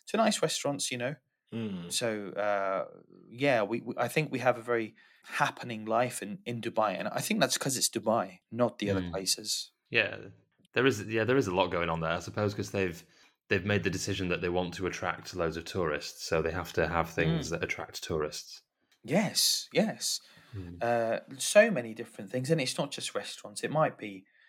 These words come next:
Speaker 1: you could go play, um, volleyball on the beach at night, for
Speaker 2: Mm.
Speaker 1: example.
Speaker 3: Mm.
Speaker 1: Th-, there's fun. Paddle tennis is a big thing. There's a lot we're exploring. I, I've only been there fifteen months myself, uh, and nine of those months, or fi-, well, seventeen months, and fifteen of those were, like, with a heavy workload. So now I'm only trying,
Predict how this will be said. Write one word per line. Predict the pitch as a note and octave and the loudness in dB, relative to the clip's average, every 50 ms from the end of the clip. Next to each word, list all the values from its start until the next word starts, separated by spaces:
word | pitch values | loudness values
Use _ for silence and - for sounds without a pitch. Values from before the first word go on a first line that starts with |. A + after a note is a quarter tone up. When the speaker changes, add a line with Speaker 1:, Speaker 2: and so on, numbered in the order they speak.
| _ _ - | _ _ -14
Speaker 1:
you | A#2+ A#2+ | -12 -12
could | - - - | -10 -6 0
go | - C3 A#2+ A#2 | 4 4 4 4
play, | A#2+ - A#2+ A#2 A2+ G#2+ A2 G#2 | 4 2 0 0 2 0 0 -2
um, | G2+ G2 G2+ G2 | -2 -4 -4 0
volleyball | F#2+ B2+ C3+ B2+ A2+ - G2+ G2 F#2+ F#2 F#2 F#2 - _ _ - | 4 4 6 6 4 0 -2 -2 -2 -2 -4 -6 -12 _ _ -10
on | - A#2+ | -8 -8
the | G#2+ F#2+ | -4 0
beach | C#3 C#3 C#3 C#3 - | 2 2 2 2 2
at | - - | 2 4
night, | B2 A#2 G#2 - - - - - - _ _ _ _ _ _ _ _ _ _ | 2 2 2 0 0 -2 -2 -2 -4 _ _ _ _ _ _ _ _ _ _
for | - - B2 A2 G#2 | 0 2 4 4 4
Speaker 2:
Mm. | G2 | 4
Speaker 1:
example. | G2 F#2 G2+ F#2+ F#2+ F#2 - - G#2+ G2+ | 2 2 0 0 -2 -4 -8 -6 -2 0
Speaker 3:
Mm. | G2 F#2 F2+ E2+ | 0 0 0 2
Speaker 1:
Th-, | E2+ - - | 2 2 2
there's | A#2+ C#3 C#3 - | 2 0 0 2
fun. | - F3 E3+ E3 - - | 4 4 4 2 0 -6
Paddle | - - - A#2+ A#2 B2+ B2 A#2+ | -2 2 2 2 2 2 -4 -4
tennis | - - A#2+ A#2 A#2+ - - | -2 -4 -4 -2 -2 -4 -4
is | - | -4
a | A#2 - | -4 -4
big | - A#2+ A#2 - | -4 -4 -4 -2
thing. | - C3 C3 B2+ - - - - - | -2 -4 -4 -4 -10 -16 -14 -2 4
There's | - G3 F#3 | 4 6 8
a | F3 | 8
lot | E3 F#3+ F#3+ - - | 6 6 6 4 4
we're | - A#2+ A2 | 2 2 2
exploring. | G#2 - - - - C3 B2 A2+ A2 A2 | 2 0 -2 -4 -2 0 0 0 0 -2
I, | A2 - G2 A2+ | -2 2 4 4
I've | A#2+ C#3+ | 4 4
only | D3 C#3 - | 2 0 0
been | - D3 E3 D3+ | 0 0 0 0
there | A#2 G#2+ G2+ | 0 -2 -4
fifteen | - - G#2+ - - - G#2+ G#2+ | -6 -8 -14 -12 -12 -12 -10 -8
months | G#2 A2+ B2+ B2+ - - - | -6 -4 -2 0 0 0 -2
myself, | G2 F#2 F2+ - G2+ A2 B2 B2 - _ _ _ _ _ _ _ _ _ - | -4 -4 -2 0 0 -2 -2 -4 -10 _ _ _ _ _ _ _ _ _ -8
uh, | G#2+ A2 - - | -6 -4 -2 -2
and | A#2+ B2 | -2 0
nine | C#3 C#3 D3+ D3+ C#3 | 2 4 4 4 2
of | A#2 - | 0 -2
those | - A2 G#2+ G2 - | 0 -2 -2 -2 -4
months, | A2+ A2+ A2+ G#2+ - - - | -4 -4 -6 -6 -6 -8 -8
or | - G2 - | -10 -10 -6
fi-, | - D#3 - - - | -2 -4 -4 -2 0
well, | C3 A2 G2+ - - - _ _ _ _ _ _ _ | 0 0 0 -2 -4 -12 _ _ _ _ _ _ _
seventeen | - - - C3 A#2+ B2+ A#2+ A2+ - A#2+ A2+ | -6 -2 2 2 2 0 0 -4 -4 -4 -4
months, | G#2 F#2+ F#2 F2+ - | -6 -8 -8 -8 -10
and | G#2+ G#2+ G2 | -12 -12 -10
fifteen | - - C3 - - D#3 D#3 D3+ B2 | -6 -6 -6 -2 2 2 2 4 2
of | D3 - | 0 2
those | - C3 A#2+ G#2+ G2 - - | 4 4 4 4 2 -2 0
were, | G2 G2+ | 0 2
like, | F#2+ F#2 F#2 F2+ - - _ | 2 2 -2 -4 -6 -10 _
with | - A#2 A2+ | -4 -2 -2
a | A2 | 0
heavy | - C#3 C3 A#2+ A#2 | 0 0 0 0 -2
workload. | G2 G#2+ A2+ B2 B2 - - G2 F#2+ F#2+ F#2+ | -2 0 0 0 0 0 -2 -6 -6 -6 -6
So | - D3 | -2 0
now | F3+ G#3 G#3 F3 | 4 6 6 6
I'm | C#3+ B2 B2+ | 6 4 2
only | A#2 A2+ G#2+ | -4 -6 -8
trying, | - - A2+ G#2+ A2 | -8 -6 -6 -6 -6